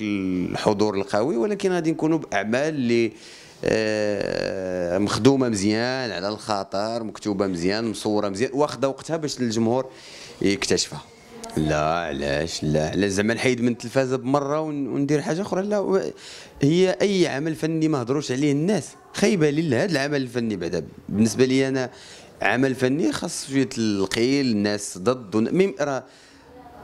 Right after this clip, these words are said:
راه ديما تنقولها وتنبارطاجيها، راه بدايه الفشل هي محاوله ارضاء الجميع. انا عمرني ما غنعجب الناس كاملين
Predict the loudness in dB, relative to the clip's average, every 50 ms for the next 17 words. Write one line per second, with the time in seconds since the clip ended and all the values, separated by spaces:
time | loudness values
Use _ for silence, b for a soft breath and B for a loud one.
0 | -20 -20 -18 -12 -12 -12 -12 -12 -10 0 2 2 2 2 2 2 2 2 2 2
1 | 2 0 2 2 2 2 2 0 0 -2 -2 -2 -2 0 0 0 0 2 0 0
2 | 0 2 0 0 2 0 0 -2 -4 -4 -4 -2 0 2 2 2 0 -2 -6 -10
3 | -4 -2 -2 -2 0 -2 0 0 2 0 0 0 -2 -2 -2 -2 -2 -2 -2 -4
4 | -4 -4 -4 -4 -4 -2 -4 -4 -4 -4 -2 -2 -2 0 0 -2 -2 -2 -2 -2
5 | -2 -2 0 -2 -2 -2 -2 -2 -2 -2 -2 -2 -2 -2 -2 0 0 2 2 0
6 | 0 -2 -4 -4 -4 -2 -2 -4 -6 -6 -8